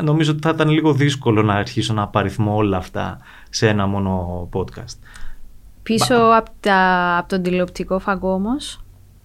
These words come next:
Speaker 1: Σε γενικές γραμμές
Speaker 2: Διότι αυτό που γνωρίζουμε στην πλειοψηφία του κόσμου, φαντάζομαι, είναι αυτό που βλέπει σε καθημερινό,
Speaker 1: Ναι.
Speaker 2: σε καθημερινή βάση. Αλλά πίσω από τα φώτα υπάρχει και ένας Χρήστος που, ε, πέραν της δουλειάς
Speaker 1: Ναι.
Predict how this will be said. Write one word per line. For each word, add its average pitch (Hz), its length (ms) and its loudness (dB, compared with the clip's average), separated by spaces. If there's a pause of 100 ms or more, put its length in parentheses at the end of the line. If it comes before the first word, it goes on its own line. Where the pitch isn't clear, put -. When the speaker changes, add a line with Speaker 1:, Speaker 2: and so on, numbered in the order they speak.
(540)
Speaker 1:
Σε - 140 0
γενικές 117 360 4
γραμμές 113 440 4
Speaker 2:
Διότι 214 580 0
αυτό - 340 -4
που 208 140 -4
γνωρίζουμε 185 760 -2
στην 185 160 -6
πλειοψηφία 175 640 -2
του 139 100 -4
κόσμου, 151 260 0
φαντάζομαι, 180 580 0
είναι 247 220 6
αυτό 233 240 -2
που 240 120 -2
βλέπει 262 340 2 (380)
σε 285 100 -6
καθημερινό, 247 560 -4 (500)
Speaker 1:
Ναι. - 320 0
Speaker 2:
σε - 100 -10
καθημερινή 233 460 -2
βάση. 185 460 -2 (580)
Αλλά 240 320 6
πίσω 330 260 4
από 349 100 0
τα 214 100 4
φώτα 262 300 4
υπάρχει 269 320 2
και 262 80 -2
ένας 254 220 0
Χρήστος 311 500 -2
που, 311 140 -6 (580)
ε, 214 280 -4
πέραν 220 320 4
της 180 120 0
δουλειάς 233 540 -2
Speaker 1:
Ναι. 107 300 0